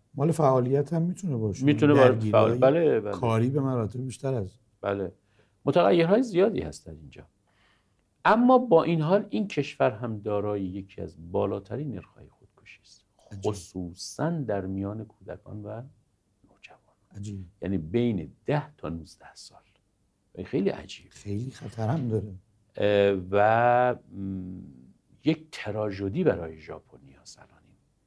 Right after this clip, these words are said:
Speaker 2: قضیه خودکشی در اونجا. خب، اه، این،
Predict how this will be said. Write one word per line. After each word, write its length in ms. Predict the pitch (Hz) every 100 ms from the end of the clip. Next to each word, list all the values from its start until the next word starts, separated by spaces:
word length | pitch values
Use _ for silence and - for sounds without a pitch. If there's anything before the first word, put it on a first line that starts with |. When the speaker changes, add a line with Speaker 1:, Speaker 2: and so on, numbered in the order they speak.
| _
Speaker 2:
قضیه 420 | 85 80 78 78 76
خودکشی 600 | - - - 92 - -
در 120 | 62
اونجا. 400 | - _ _ - _ _
خب، 300 | - - - _ _ _ _ _ _ _ _ _ _
اه، 380 | 127 120 117 117 - _ _ _ _ _ _ _ _ _
این، 320 | 240 302 285